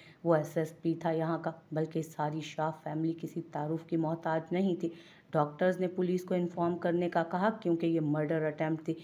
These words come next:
या फिर सुसाइड केस हो सकता था, तो अरमान को मजबूरन मीर शाह को बुलाना पड़ा, जो इस वाक़े से थोड़ी देर पहले ही उशना के साथ कहीं बाहर निकला था। बीजान के कहने पर उन्होंने मीर शाह को इन्फॉर्म नहीं किया था,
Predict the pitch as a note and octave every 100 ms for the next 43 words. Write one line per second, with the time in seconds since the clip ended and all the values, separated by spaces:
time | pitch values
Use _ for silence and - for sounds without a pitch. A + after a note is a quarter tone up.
0 | - - D#3 D3+ E3 E3 D#3+ E3+ D#3+ D#3+
1 | - D#3+ D#3+ D#3 D#3+ D3+ E3 D#3+ E3 -
2 | - - G#3+ G3 E3 D3+ D#3+ E3+ F3 F3
3 | D#3 E3+ F3 F3+ C#3+ D3+ E3 E3 D#3+ D#3+
4 | D#3+ D#3+ D#3 D#3 E3 D#3+ D#3+ E3+ - -
5 | - E3+ E3 E3 D3 D3 E3+ E3 D#3+ D#3+
6 | D#3 D3+ E3 D#3+ D#3+ - D3+ D#3+ E3 D#3
7 | D#3+ D#3+ D#3+ D#3 E3 D#3 - E3 D#3+ D#3+
8 | D3+ E3 D#3+ D#3 D#3 D3+ E3+ - - -
9 | C#3 D3 E3+ F3 F3+ F#3 F#3+ G3 F3+ F#3
10 | F#3+ F#3+ F#3+ F#3+ F#3 F#3+ D3+ D3+ D#3+ -
11 | E3+ F3 F3 E3+ E3+ E3+ E3 E3 F3+ E3+
12 | D#3 D#3 D#3+ E3